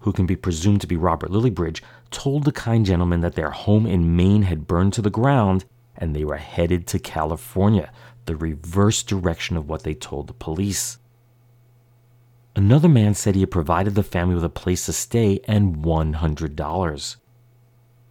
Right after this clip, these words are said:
And finally, a woman said she had seen the family in Canfield, Ohio, two years earlier. That time, the Lillibridges claimed that their home in Florida had burned and they were making their way to Kansas.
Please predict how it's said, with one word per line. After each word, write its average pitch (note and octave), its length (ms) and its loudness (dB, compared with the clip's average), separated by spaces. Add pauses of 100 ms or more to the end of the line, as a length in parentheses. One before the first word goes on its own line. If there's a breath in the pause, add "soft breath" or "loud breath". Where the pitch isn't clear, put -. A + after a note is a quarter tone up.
(360)
And G2+ 160 4
finally, A#2+ 720 0 (260 soft breath)
a - 60 -6
woman A#2+ 320 6
said G#2 240 0
she - 140 -4
had E2+ 120 0
seen A#2 340 2
the C3+ 60 2
family F#2+ 380 2
in D#2+ 120 0
Canfield, F#2+ 560 -2
Ohio, F2+ 580 -2
two - 240 -4
years A2+ 340 -2 (100)
earlier. G2+ 500 -2 (1600)
That G#2 280 0
time, A#2+ 240 2
the G2 80 6
Lillibridges F#2+ 560 0
claimed G#2 260 0
that F#2 80 -4
their G2+ 120 -2
home G2 300 0
in G2+ 200 2
Florida B2 680 -2
had F2+ 280 -2
burned D#2+ 340 -4
and E2+ 160 -4
they E2 80 0
were D#2 120 -2
making F2+ 480 0
their F#2+ 120 2
way D#2 260 -2
to E2 80 -2
Kansas. D#2+ 800 -8